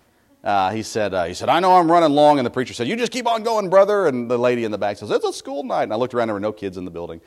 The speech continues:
all old people. I thought, "I like that lady. Uh, she gets it." But, uh, <laughs>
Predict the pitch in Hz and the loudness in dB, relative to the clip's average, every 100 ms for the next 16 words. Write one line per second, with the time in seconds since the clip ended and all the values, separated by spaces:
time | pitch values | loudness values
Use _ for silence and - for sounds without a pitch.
0 | _ 110 110 90 95 - 90 90 90 - | _ -4 -2 -2 -8 -10 -12 -8 -10 -12
1 | - _ _ - - 98 - - - - | -20 _ _ -20 -10 -8 -8 -14 -18 -18
2 | - _ _ _ _ _ _ _ - 110 | -20 _ _ _ _ _ _ _ -6 -4
3 | 98 80 67 73 73 _ _ - 95 92 | -4 -6 -12 -14 -16 _ _ -8 -6 -4
4 | 90 80 - - 127 104 110 95 - _ | -6 -10 -16 -14 -10 -8 -8 -10 -16 _
5 | _ _ _ _ _ _ _ _ _ _ | _ _ _ _ _ _ _ _ _ _
6 | _ _ _ _ _ _ _ _ _ _ | _ _ _ _ _ _ _ _ _ _
7 | _ _ - 113 - 110 85 107 90 _ | _ _ -4 -2 -2 -6 -4 -4 -6 _
8 | _ _ _ _ _ _ _ _ - - | _ _ _ _ _ _ _ _ -18 -10